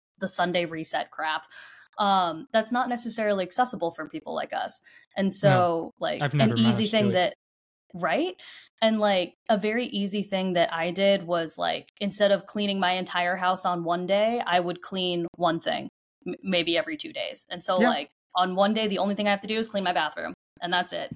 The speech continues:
Speaker 1: And I don't clean anything else, but everything is still maintained so that my living environment isn't contributing to bad mental health and, you know, starting that spiral again. So it's little things and breaking them down to make it more easy for you to exist, both at your work and then,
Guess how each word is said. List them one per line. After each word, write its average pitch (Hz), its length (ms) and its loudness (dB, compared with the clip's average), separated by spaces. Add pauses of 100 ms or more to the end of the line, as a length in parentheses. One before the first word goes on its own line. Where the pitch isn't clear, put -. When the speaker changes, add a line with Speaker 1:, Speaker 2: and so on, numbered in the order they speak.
Speaker 1:
And 170 80 -6
I 160 60 -2
don't 180 220 -2
clean 180 180 -2
anything 190 300 0
else, 175 200 2
but 190 140 2
everything 208 360 2
is 185 120 -2
still 185 200 0
maintained 165 600 -2
so - 140 -6
that 165 180 -8
my 165 100 -6
living 202 240 0
environment 175 580 0
isn't 165 260 -10
contributing 160 640 -6
to - 120 -16 (120)
bad - 220 -8
mental - 240 -14
health 202 520 -2
and, 311 240 -16 (380)
you - 80 -4
know, 175 180 0
starting 160 360 -2
that 147 160 -6
spiral 151 380 -2
again. - 260 -8
So 185 200 -2
it's - 280 -4 (340)
little 226 360 4
things 190 560 -2
and 175 120 0
breaking 175 320 -2
them 170 140 0
down 156 380 0 (160)
to 165 260 0
make 165 220 -2
it 160 120 -4
more 156 320 -2 (200)
easy 190 320 2
for 170 200 -8
you 160 340 -2
to 170 200 -6
exist, 165 600 -6
both 233 220 2
at 180 80 -2
your 170 120 -4
work 151 280 -6
and 160 100 -10
then, 151 200 -6